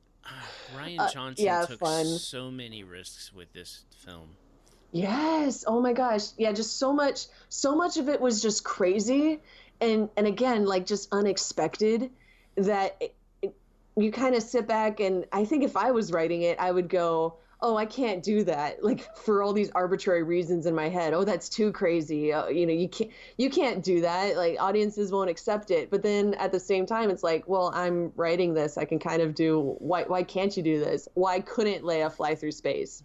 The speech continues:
Speaker 1: <laughs>
Speaker 2: You know, give me one good actual reason why Leia can't fly through space. You know, Darth Maul survived in the garbage for ten years with no legs,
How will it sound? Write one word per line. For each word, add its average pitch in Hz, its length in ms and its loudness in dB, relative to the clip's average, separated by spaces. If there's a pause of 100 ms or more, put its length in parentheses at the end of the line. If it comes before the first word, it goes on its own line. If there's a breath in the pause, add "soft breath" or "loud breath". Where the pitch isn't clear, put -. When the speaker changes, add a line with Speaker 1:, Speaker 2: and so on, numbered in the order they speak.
(140)
Speaker 1:
<laughs> 147 380 -12
Speaker 2:
You 190 120 4
know, 185 280 0 (180)
give 247 120 4
me 247 100 4
one 233 420 0 (100)
good 208 520 2 (340)
actual 190 640 0 (160)
reason 185 480 2
why 170 160 2
Leia 170 420 2
can't 170 220 -4
fly 156 200 0
through 143 180 -8
space. - 420 -6 (320 soft breath)
You 180 100 2
know, 175 260 0 (180)
Darth 208 240 0
Maul 233 180 2
survived 208 420 0
in 202 80 2
the 196 60 2
garbage 196 520 0
for 180 100 0
ten 175 320 0
years 175 380 4
with 170 160 0
no 160 160 2
legs, 156 580 -2